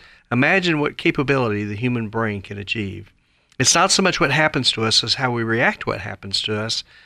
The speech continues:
that makes the difference. Cultivate the happy side of life. Have you ever stopped to think about how when something really bad happens to us, we later see it really happen for the best?" And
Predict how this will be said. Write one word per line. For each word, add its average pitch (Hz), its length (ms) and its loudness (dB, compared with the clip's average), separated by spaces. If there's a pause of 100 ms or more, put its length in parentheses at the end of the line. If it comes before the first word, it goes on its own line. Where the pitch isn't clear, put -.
(160)
that 107 120 -2
makes 110 280 2
the 110 120 -6
difference. - 540 -2 (420)
Cultivate 175 500 2
the 135 60 0
happy 139 320 2
side 120 280 0
of 107 80 -8
life. 110 420 -8 (340)
Have 117 140 2
you 135 60 6
ever 185 140 2
stopped 160 340 2
to 143 40 -8
think 151 260 -2
about 110 200 0
how 123 160 -2
when 113 140 -2
something 127 460 -4
really 160 280 0
bad 139 260 0
happens 104 400 -6
to 107 160 -4
us, - 160 0 (400)
we 127 140 4
later 151 260 4
see 143 220 4
it 107 80 2
really 127 220 4
happen 120 340 -2
for 107 160 -10
the 104 80 -6
best?" 110 400 -2 (480)
And 123 100 0